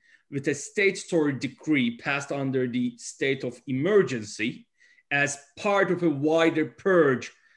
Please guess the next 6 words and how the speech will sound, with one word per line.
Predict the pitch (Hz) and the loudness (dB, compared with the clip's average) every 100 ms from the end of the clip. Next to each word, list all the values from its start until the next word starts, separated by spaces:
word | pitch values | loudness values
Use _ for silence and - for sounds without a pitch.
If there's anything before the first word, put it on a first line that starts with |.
| _ | _
that | 120 151 - | -4 -4 -4
targeted | - 175 170 151 135 135 123 - _ _ _ | -6 0 2 2 0 0 -2 -10 _ _ _
democratic | 147 139 139 - 156 156 156 135 120 - | -4 -4 -4 -2 -2 0 -2 -2 -4 -12
and | 135 131 131 | -8 -8 -4
critical | 165 147 - 135 | -2 -2 -4 -6
academics. | 123 - 113 135 104 - - - | -4 -6 -4 -4 -4 -10 -20 -20